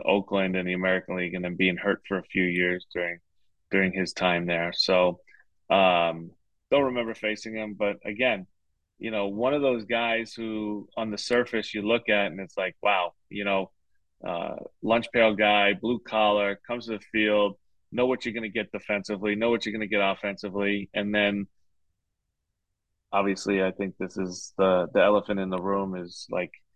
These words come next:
playing Colorado, right? <laughs> So how do you factor in and, and statistically kind of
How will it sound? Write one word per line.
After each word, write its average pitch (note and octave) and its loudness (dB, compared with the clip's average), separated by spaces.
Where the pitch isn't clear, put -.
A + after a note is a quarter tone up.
playing A2 2
Colorado, G2+ 4
right? B2 4
<laughs> - -10
So E3+ 2
how D#3+ 4
do E3 6
you D#3+ 2
factor D3+ -4
in C#3+ -8
and, A#2 -12
and A2+ -20
statistically B2 -6
kind B2 -4
of G#2 -6